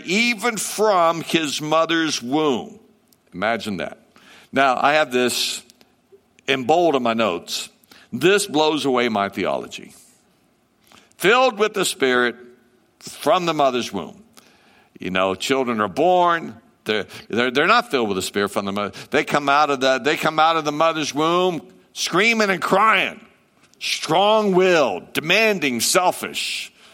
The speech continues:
And they need to be saved. And then they get filled with the Spirit. Filled with the Spirit from the mother's womb, or within the mother's womb. Amazing. Also,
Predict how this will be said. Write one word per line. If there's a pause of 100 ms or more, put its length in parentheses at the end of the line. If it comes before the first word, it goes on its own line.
(460)
And
they
need
to
be
saved.
And
then
they
get
filled
with
the
Spirit. (420)
Filled
with
the
Spirit
from (460)
the
mother's
womb,
or
within
the
mother's
womb. (100)
Amazing. (640)
Also,